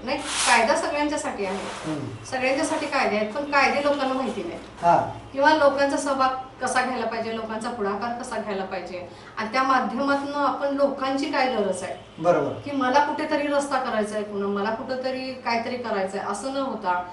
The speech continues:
Speaker 2: हम्म.
Speaker 1: अ, लोकप्रतिनिधी म्हणून आपण लोकांचं प्रतिनिधित्व करत असतो.
Speaker 2: बरोबर.
Speaker 1: तर लोकांना वॉर्डमध्ये काय गरज आहे, बाबा रस्ते नाहीत,
Speaker 2: हम्म.
Speaker 1: पाणी नाहीत किंवा पायाभूत ज्या काही सुविधा असतील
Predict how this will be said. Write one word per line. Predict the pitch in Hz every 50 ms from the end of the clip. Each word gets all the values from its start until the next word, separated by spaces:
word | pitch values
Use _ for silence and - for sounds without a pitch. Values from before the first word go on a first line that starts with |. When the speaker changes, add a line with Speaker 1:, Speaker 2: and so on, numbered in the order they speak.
| - 147
Speaker 2:
हम्म. | 139 127 117 - - -
Speaker 1:
अ, | 208 208 220 220 220 226
लोकप्रतिनिधी | 247 277 294 294 320 320 311 294 285 285 285 277 269 254 254 262
म्हणून | 262 254 247 240 240 240
आपण | 240 240 220 208 220 220 226 240 233 - 214
लोकांचं | 220 233 240 220 - - 240 240 254 - - 285
प्रतिनिधित्व | 269 277 226 233 226 220 220 214 196 208 233 233
करत | 226 214 190 190 202 202
असतो. | 185 - - - - - - - 156
Speaker 2:
बरोबर. | 143 151 147 - 254
Speaker 1:
तर | 247
लोकांना | 269 285 269 269 277 285 277 302 302 311 320 320 330 320
वॉर्डमध्ये | 294 262 262 262 262 262 277 277 269 269 269
काय | 269 269 247 226 220
गरज | 214 214 202 - - -
आहे, | - -
बाबा | 208 220 - 247 262 262
रस्ते | 254 254 - - 240
नाहीत, | 226 226 214 190 185 185 - - -
Speaker 2:
हम्म. | 156 160
Speaker 1:
पाणी | - 202 214
नाहीत | 214 208 196 190 190 190 - - - 220 233 233 - -
किंवा | 285 285 302 320
पायाभूत | - - 285 269 247 254 254 254 294 - - - -
ज्या | 254 247 240
काही | 240 240 247
सुविधा | 247 240 226 208 214 208 196
असतील | 190 190 - - 180 180